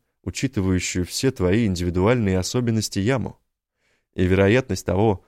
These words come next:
что он сам в нее навернется, примерно такая же, как если бы сейчас в эту дверь вошла Эмми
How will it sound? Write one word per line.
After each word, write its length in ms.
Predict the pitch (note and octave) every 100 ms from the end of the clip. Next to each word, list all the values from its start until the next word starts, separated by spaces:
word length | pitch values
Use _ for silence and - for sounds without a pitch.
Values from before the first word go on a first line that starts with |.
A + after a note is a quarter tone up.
| _
что 240 | - - F#2+
он 160 | F2+
сам 300 | F2 - D3
в 60 | F#2+
нее 220 | F#2 F2+
навернется, 720 | F#2 F2+ F#2 A#2+ C3 - F2 - _ _ -
примерно 420 | F#2+ G2 F#2 F2+
такая 420 | F#2+ - B2+ C3
же, 300 | F#2 F#2+ F2 _ _ _
как 260 | - G#2+ -
если 320 | G2 A2+ G2+
бы 100 | F#2
сейчас 520 | - F#2+ - C3 -
в 40 | F#2
эту 180 | F#2 F#2
дверь 260 | F#2 A#2
вошла 380 | F2+ F2+ G2 -
Эмми 480 | - C3 A2+ E2 -